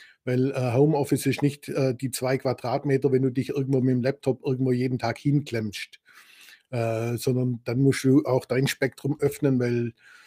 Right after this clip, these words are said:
wenn du zur Arbeit gehst, ist ja auch eine ganze Lebenswelt und nicht quasi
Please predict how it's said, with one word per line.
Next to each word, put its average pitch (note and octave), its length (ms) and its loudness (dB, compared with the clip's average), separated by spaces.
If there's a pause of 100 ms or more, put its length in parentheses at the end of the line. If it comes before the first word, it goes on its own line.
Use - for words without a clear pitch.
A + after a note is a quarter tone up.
(140)
wenn B2 100 0
du A#2+ 80 0
zur A#2 160 -6
Arbeit B2+ 320 0
gehst, B2 260 0
ist C3 140 0
ja C#3 100 0
auch C3+ 100 -2
eine C3+ 100 2
ganze C3 260 2
Lebenswelt C3+ 640 2
und B2+ 100 2
nicht C#3 180 -2
quasi B2 580 0